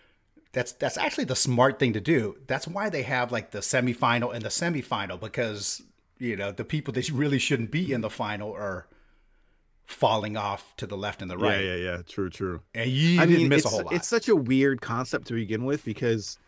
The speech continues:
Speaker 2: you have to win Melody Festival to get into Eurovision for Sweden, and then
Speaker 1: Right.
Speaker 2: all these other countries have their kind of equivalents.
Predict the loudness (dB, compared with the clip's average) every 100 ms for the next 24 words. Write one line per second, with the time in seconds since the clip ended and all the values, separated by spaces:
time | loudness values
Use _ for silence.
0 | _ -20 _ _ -6 -4 -2 -4 0 2
1 | 2 0 2 0 0 -2 -4 -4 -6 -8
2 | -10 -12 -10 -6 -6 -4 -2 -2 -2 -2
3 | -2 -2 -4 -8 _ -12 -2 2 2 2
4 | -2 -8 -10 -10 -12 -4 -2 -2 -4 -12
5 | -6 -2 0 -2 -4 -4 -4 -4 -6 -6
6 | -8 -8 -8 -6 -8 -8 -12 -12 -14 -12
7 | -4 -4 -4 -14 -14